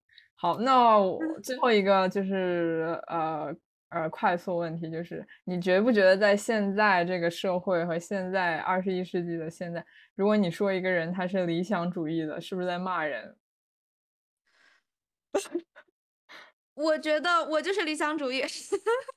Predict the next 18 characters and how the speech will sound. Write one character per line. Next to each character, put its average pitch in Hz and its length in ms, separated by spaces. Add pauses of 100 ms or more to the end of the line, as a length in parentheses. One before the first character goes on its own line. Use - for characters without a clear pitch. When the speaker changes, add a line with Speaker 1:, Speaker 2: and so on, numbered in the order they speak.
(180)
Speaker 1:
好 180 140
的， 170 160
好 170 220
的， - 80 (240)
好 165 100
的， 170 80
那 208 100
就 220 40
不 214 60
是 - 0
Speaker 2:
如 - 80
果 330 140
是 214 140
骂 330 240
人 233 200
的 269 100
话， 269 300
我， 220 140